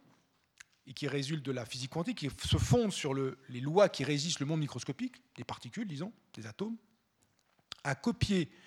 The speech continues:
à, à reproduire, à, oui, à, à, à recopier l'état d'un atome ici sur un atome qui est là-bas. On a pu transporter l'état d'un atome, pas l'atome lui-même,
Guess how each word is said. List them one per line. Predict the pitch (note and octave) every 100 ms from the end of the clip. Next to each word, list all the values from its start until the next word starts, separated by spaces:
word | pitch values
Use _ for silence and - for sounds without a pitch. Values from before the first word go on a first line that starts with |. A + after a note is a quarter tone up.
| - -
à, | C3+ A#2 - - -
à | C3+
reproduire, | C3 C#4 - A#3+ G3+ F3+ B2+
à, | B2+ A#2 - - - _ _
oui, | F#3+ G#3
à, | D3
à, | - D3+ -
à |
recopier | D3+ C#4 C4+ - - F#3+ C4
l'état | D#3+ F#3+ C#4+ - A#3
d'un | F3 F3+
atome | F#3 G3 F#3
ici | F3 - A#3 C#4+ - _ _
sur | - -
un | F#3
atome | E3+ G3+
qui | F3
est |
là-bas. | C#3 A#2+ A#2 _ _ _ _ _ _ - - -
On | A#2
a |
pu | A#2 - E3+ - _ _ _ - _ -
transporter | - A#3 A#3 - E3 - - C#3+
l'état | C3 C#3+ E3 - D3+
d'un | C3+
atome, | B2+ - A#3
pas | - G3
l'atome | F#3 G#3 G#3+
lui-même, | F#3+